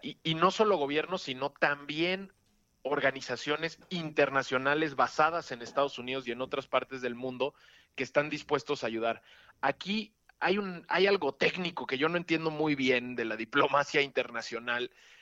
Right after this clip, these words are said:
pero, pero que sí me gustaría compartirlo con ustedes y al aire, es que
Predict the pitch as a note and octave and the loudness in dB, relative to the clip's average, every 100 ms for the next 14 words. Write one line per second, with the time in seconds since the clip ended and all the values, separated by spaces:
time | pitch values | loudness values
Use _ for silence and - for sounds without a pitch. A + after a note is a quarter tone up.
0 | _ - B2+ B2 A#2 - C3 C3 - F3+ | _ 0 4 4 2 2 0 0 -4 0
1 | F3+ C#3+ C3+ B2 C#3 C#3 A2+ - C#3 D3 | 2 2 2 2 4 2 0 -2 0 0
2 | B2+ A2 - C3+ C3+ A#2 A#2 B2 A#2+ A#2+ | 0 -6 0 2 2 2 0 0 0 -4
3 | - E3+ - F#3+ F3+ | 0 0 4 2 2